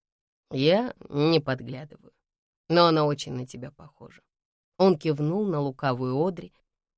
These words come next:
которая улыбалась им с чёрно-белых фотографий. Почему-то именно чёрно-белые фотографии очень похожи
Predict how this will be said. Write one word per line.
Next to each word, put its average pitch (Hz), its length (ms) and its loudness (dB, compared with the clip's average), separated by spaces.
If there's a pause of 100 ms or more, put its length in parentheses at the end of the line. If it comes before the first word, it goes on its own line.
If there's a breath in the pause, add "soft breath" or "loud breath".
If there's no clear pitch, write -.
(100)
которая 190 380 2
улыбалась 156 680 -2
им 180 140 -8
с - 100 -20
чёрно-белых 233 840 0
фотографий. 131 720 -10 (440)
Почему-то 285 480 -2
именно 262 500 0
чёрно-белые 220 840 -2
фотографии 156 640 -8
очень 151 340 -6
похожи 156 580 -4